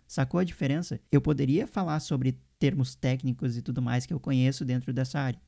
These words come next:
Mas pro meu público, será que vai ser relevante? Pro meu público, será que vai ser algo que eles vão entender?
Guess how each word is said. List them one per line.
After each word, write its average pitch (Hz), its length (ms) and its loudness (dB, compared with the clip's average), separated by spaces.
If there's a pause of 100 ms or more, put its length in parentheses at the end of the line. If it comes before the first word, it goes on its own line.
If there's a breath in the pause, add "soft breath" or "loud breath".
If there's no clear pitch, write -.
Mas 170 160 -4
pro 208 140 0
meu 208 160 2
público, 131 420 2
será 135 220 -2
que 156 80 -12
vai 135 140 0
ser 135 100 -2
relevante? 127 560 2 (300)
Pro 160 100 2
meu 175 160 2
público, 131 380 2
será 127 260 -2
que 135 140 -4
vai 127 160 2
ser 131 380 0 (200 loud breath)
algo 131 300 2
que 127 100 -4
eles 127 180 4
vão 131 240 2
entender? 127 520 2